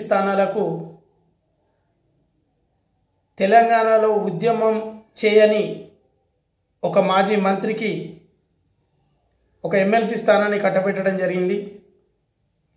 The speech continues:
మరి ఉద్యమం చేసి ఆత్మార్పణ చేసుకున్నటువంటి శ్రీకాంతాచారి గారి తల్లికి ఆ టికెట్ ఇవ్వలేదు కాబట్టి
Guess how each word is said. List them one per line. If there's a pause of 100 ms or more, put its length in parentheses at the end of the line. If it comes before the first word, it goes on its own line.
(380)
మరి (720)
ఉద్యమం (120)
చేసి (1600)
ఆత్మార్పణ (120)
చేసుకున్నటువంటి
శ్రీకాంతాచారి
గారి (180)
తల్లికి (1700)
ఆ (100)
టికెట్ (140)
ఇవ్వలేదు (340)
కాబట్టి